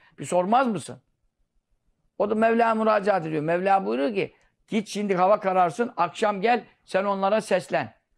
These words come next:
Ruhlar orada hepsi so-, sokakta cesetler. E, ha-, hayatta adam yok. Sen onlara sözle seslen. E, cevap verecekler. Zaten İsa Aleyhisselam ölüleri diriltme mucizesi de var tabii. Gece geliyor.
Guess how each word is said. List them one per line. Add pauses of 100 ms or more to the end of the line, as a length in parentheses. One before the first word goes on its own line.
(120)
Ruhlar
orada
hepsi
so-,
sokakta
cesetler. (500)
E,
ha-,
hayatta
adam
yok. (120)
Sen
onlara
sözle
seslen. (840)
E,
cevap
verecekler. (340)
Zaten
İsa
Aleyhisselam
ölüleri
diriltme
mucizesi
de
var
tabii. (1040)
Gece
geliyor.